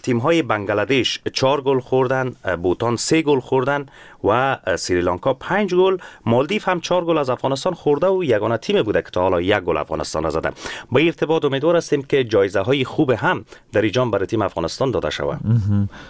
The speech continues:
Speaker 2: نو هیله ده و د، د ټولو لوبو هغه غوره لوبغاړی به هم د افغانستان
Speaker 1: بله.
Speaker 2: وي. اه، د ټلیفون له لارې اوریدونکی لرو، ځان معرفي کوي.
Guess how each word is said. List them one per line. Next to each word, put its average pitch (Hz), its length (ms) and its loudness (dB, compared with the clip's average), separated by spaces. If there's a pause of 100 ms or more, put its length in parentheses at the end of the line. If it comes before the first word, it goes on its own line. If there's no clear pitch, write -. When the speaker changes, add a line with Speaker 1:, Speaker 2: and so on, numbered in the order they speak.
(160)
Speaker 2:
نو 120 580 2
هیله 117 300 2
ده 117 120 2
و 123 200 4
د، 113 500 0 (800)
د 110 200 4
ټولو 131 400 2
لوبو 123 560 2 (160)
هغه 101 400 0
غوره 120 300 2
لوبغاړی 110 440 2
به 98 120 0
هم 101 220 0
د 101 60 2 (300)
افغانستان 82 540 0
Speaker 1:
بله. 80 40 0
Speaker 2:
وي. 82 80 -4 (420)
اه، 147 300 4
د 151 160 -2
ټلیفون 160 380 0
له 170 120 4
لارې 160 200 4
اوریدونکی 151 600 2
لرو، 175 240 4
ځان 139 200 2
معرفي 101 400 0
کوي. 160 380 4